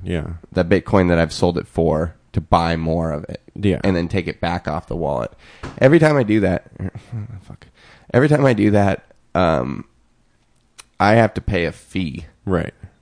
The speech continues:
Speaker 2: With the exchange.
Speaker 1: Yeah, depending on how many Neo you take off.
Speaker 2: Right.
Speaker 1: Take out of the exchange.
Speaker 2: Right. And
Speaker 1: So
Speaker 2: I
Speaker 1: it
Speaker 2: think that fee has actually gone down on Bittrex, but, um,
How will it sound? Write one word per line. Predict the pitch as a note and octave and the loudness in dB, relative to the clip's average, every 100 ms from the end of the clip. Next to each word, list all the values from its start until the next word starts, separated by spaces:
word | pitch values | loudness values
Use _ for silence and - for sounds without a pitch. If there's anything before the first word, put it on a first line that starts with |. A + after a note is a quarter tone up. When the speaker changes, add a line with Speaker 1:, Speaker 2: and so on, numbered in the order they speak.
| _ - | _ -2
Speaker 2:
With | F#2 - | -2 0
the | F2 C2+ | -2 -2
exchange. | D#2+ - - D#2+ B1+ - - - - - | -6 -8 -4 -4 -4 -10 -14 -20 -20 -4
Speaker 1:
Yeah, | G#2 G2 C2+ D2+ F#2+ - | 0 0 0 -6 -10 -6
depending | G#2 G2 F#2 | -2 0 0
on | E2+ | -2
how | E2+ E2 | -2 -2
many | E2 E2 E2 E2 D#2+ - - | -2 -4 -4 -6 -12 -20 -10
Neo | G2 F#2 E2 | -4 -2 -2
you | D2+ | -4
take | D#2 E2 D#2 | -4 -6 -6
off. | D#2 D#2 - - | -6 -8 -12 -4
Speaker 2:
Right. | F2 E2 C#2 - - | 2 2 0 -10 -10
Speaker 1:
Take | E2+ E2 | -8 -6
out | D#2 | -6
of | D#2 | -6
the | E2+ | -8
exchange. | - - - - - E2+ | -10 -12 -12 -14 -6 -2
Speaker 2:
Right. | D2+ - - - - _ _ _ _ | 0 -2 -14 -20 -20 _ _ _ _
And | G2 G#2 | 4 6
Speaker 1:
So | |
Speaker 2:
I | |
Speaker 1:
it | A2+ | 6
Speaker 2:
think | C3+ | 6
that | G#2+ G#2 | 4 4
fee | A#2 | 4
has | G2 | 6
actually | F#2+ - E2+ | 4 0 -2
gone | E2 E2 | 0 0
down | D#2 F2 E2+ | 2 4 4
on | E2 E2 | 0 -4
Bittrex, | D2 - - - | -8 -8 -12 -8
but, | - E2+ - _ _ _ _ _ _ | -2 -2 -2 _ _ _ _ _ _
um, | E2+ F2 D#2 C2 G#1 A1+ | 0 2 0 -4 -6 -8